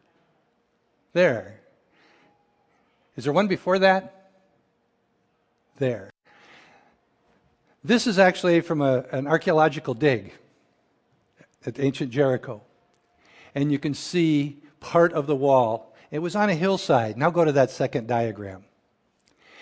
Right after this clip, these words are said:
This is kind of what the walls are like. It was actually two walls. A wall in front with an embankment going up and another wall. And they've actually found the archaeological remains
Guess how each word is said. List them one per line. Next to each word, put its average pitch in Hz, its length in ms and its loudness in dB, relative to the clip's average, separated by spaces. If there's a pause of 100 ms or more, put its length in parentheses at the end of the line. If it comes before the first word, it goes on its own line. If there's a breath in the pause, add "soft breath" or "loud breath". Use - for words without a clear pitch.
(140 loud breath)
This 214 220 0
is 240 100 -2
kind 226 280 2
of 208 40 0
what 175 140 4
the 165 80 -2
walls 160 360 4
are 147 80 0
like. 147 240 2
It 156 40 -6
was 131 100 -6
actually 175 320 -2
two 240 220 -6
walls. 127 580 -4 (840 soft breath)
A 139 40 -10
wall 151 300 2
in 147 140 -2
front 190 440 0
with 165 200 -6
an 156 80 2
embankment 165 540 0
going 165 280 0
up 170 160 -4
and 156 100 -4
another 147 320 -2
wall. 127 600 -2 (400 soft breath)
And 147 100 -2
they've 175 140 4
actually 175 340 0
found 185 340 0
the 160 120 0
archaeological 165 720 0
remains 143 540 -2